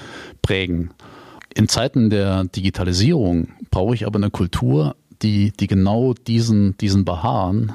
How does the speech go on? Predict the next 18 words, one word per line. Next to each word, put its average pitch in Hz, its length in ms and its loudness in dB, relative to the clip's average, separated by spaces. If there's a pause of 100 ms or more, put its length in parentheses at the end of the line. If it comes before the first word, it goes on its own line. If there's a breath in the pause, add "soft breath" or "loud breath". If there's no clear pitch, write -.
(200 loud breath)
äh, 92 880 2
diesen 95 400 2 (140)
ich - 200 -6
vermeintlichen 101 600 0
negativen 104 580 0
Energien 95 640 0 (180)
standhält. - 680 -2 (960 loud breath)
Und, 101 480 2
ähm, 98 540 2 (720)
dabei 113 280 0
laufe 123 240 0
ich 127 40 0
natürlich, 123 680 -2
äh, 104 360 0
in 110 140 0
so 101 180 0
einen 101 240 2
zweiten, 98 640 0